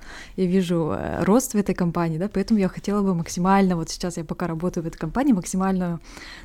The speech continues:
для себя пользу получить и максимально пользу тоже принести. И после этого с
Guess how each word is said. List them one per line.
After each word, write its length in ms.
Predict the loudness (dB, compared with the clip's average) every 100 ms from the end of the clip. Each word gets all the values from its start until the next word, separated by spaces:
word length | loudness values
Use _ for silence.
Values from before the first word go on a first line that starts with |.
| -6
для 80 |
себя 260 | -4 0 0
пользу 400 | 2 2 2 0
получить 500 | 0 0 2 0 0
и 40 |
максимально 480 | 0 0 0 2 2
пользу 320 | 0 -2 -2
тоже 180 | -4 -6
принести. 640 | -4 -4 -4 -4 -2 -2 -4 -16 -18 -18 -8
И 380 | -2 0 0 0 0
после 300 | -2 2 2
этого 280 | 2 0
с 280 | 0 -4 -8